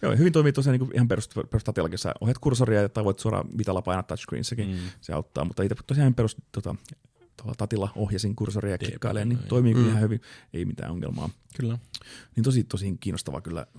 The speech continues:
Speaker 1: tommonen, tota,
Speaker 2: Kyllä mä siitä varmaan
Speaker 1: Escape.
Speaker 2: niinku tälleen niinku nopeasti veikkaamalla joku neljä, viisi vuotta sitten varmaan puhuin
Speaker 1: Mm.
Speaker 2: tässä podcastissa aikaisemmin
Speaker 1: <laughs> Niin.
Speaker 2: ysiysistä, että
Speaker 1: Kaivakaa
Speaker 3: Ysiysyysi mä
Speaker 1: se.
Speaker 3: muistan, joo.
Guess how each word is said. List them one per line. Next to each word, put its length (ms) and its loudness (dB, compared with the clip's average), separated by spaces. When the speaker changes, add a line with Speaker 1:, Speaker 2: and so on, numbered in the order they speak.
Speaker 1:
tommonen, 300 -10
tota, 280 -16
Speaker 2:
Kyllä 140 4
mä 80 2
siitä 200 2
varmaan 320 2
Speaker 1:
Escape. 120 -2
Speaker 2:
niinku 160 -2
tälleen 380 -4
niinku 220 -8
nopeasti 420 -6
veikkaamalla 520 -8
joku 120 -8
neljä, 360 -6
viisi 240 -8
vuotta 280 -10
sitten 220 -8
varmaan 280 -6
puhuin 220 0
Speaker 1:
Mm. 60 -4
Speaker 2:
tässä 200 -18
podcastissa 500 0
aikaisemmin 380 0
Speaker 1:
<laughs> 120 -2
Niin. 200 6
Speaker 2:
ysiysistä, 540 -6
että 180 -14
Speaker 1:
Kaivakaa 440 -4
Speaker 3:
Ysiysyysi 400 4
mä 80 2
Speaker 1:
se. 60 4
Speaker 3:
muistan, 440 -2
joo. 220 -4